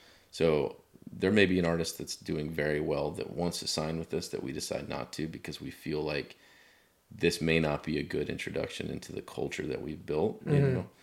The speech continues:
Speaker 1: it could bring the whole system down. Um, you know, so we, we try to cut off dead limbs in that, in that regard. Tree, tree goes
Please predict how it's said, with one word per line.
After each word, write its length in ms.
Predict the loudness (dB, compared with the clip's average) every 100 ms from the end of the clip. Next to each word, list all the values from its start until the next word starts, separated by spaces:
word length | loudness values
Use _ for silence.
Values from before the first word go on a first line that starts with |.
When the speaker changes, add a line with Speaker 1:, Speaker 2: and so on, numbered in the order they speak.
| -10
Speaker 1:
it 160 | -6 -4
could 220 | -4 -2
bring 240 | 0 0
the 60 | -2
whole 180 | -4 -2
system 400 | -2 -4 -4 -6
down. 240 | -6 -10 -16 _ -20 -20 -20 _ _
Um, 420 | 2 4 4 -2 -12 -16 -14 -4
you 120 | 0
know, 180 | 0 2
so 240 | 4 6
we, 440 | 6 6 4 4 -2 -10
we 160 | -6 -4
try 200 | 4 4
to 60 |
cut 260 | 4 6 8
off 240 | 8 6
dead 180 | 2 2
limbs 500 | 2 -2 -4 -6 -6 -4
in 100 | -2
that, 220 | -2 -4 -4
in 80 |
that 180 | 0 2
regard. 400 | 2 2 2 2
Tree, 380 | 0 0 4 2 0
tree 200 | -2 0
goes 340 | 4 4 4